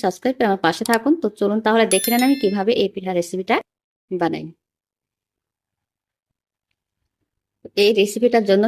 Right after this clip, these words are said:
কি কি নিয়েছি আপনাদের বলে দেবো। নিয়েছি গমের আটা, এক প্যাকেট সুজি, চিনি আর নিয়েছি নারকেল।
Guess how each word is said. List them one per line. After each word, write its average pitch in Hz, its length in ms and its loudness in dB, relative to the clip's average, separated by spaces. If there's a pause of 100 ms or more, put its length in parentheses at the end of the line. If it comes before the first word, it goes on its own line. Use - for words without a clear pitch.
কি 220 140 -2
কি 247 140 0
নিয়েছি 185 280 2
আপনাদের 190 320 0
বলে 175 180 0
দেবো। 196 120 0 (100)
নিয়েছি 180 240 0 (140)
গমের 175 320 6
আটা, 202 180 -6 (180)
এক 175 140 -8
প্যাকেট 185 260 -10 (100)
সুজি, 208 320 -6 (220)
চিনি 208 280 0 (220)
আর 175 160 -2
নিয়েছি 175 340 0
নারকেল। 170 360 -8